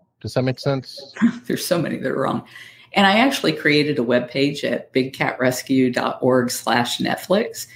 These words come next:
Speaker 2: that addresses them. So, you know, I mean, the very first one right off the bat is, "I married a millionaire and stole his money."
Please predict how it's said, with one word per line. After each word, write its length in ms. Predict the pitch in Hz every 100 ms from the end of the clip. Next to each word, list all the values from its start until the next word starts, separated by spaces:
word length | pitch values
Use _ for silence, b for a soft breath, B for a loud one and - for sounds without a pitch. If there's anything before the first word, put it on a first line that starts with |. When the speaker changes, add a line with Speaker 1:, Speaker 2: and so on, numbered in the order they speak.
| B B -
Speaker 2:
that 180 | 160 156
addresses 520 | 143 127 127 - -
them. 280 | - - 151
So, 320 | - 139 127
you 120 | 127 170
know, 180 | 135
I 120 | 127 135
mean, 180 | 135
the 60 | 135
very 260 | 202 233 156
first 400 | - 143 151 -
one 160 | 92
right 180 | 123 143
off 200 | 131 127
the 80 | -
bat 240 | 135 147
is, 200 | 104 120 -
"I 40 |
married 340 | 139 135 139 131
a 40 |
millionaire 520 | 127 131 123 113 110
and 120 | 107 -
stole 280 | - 117
his 120 | 113 -
money." 360 | 123 - -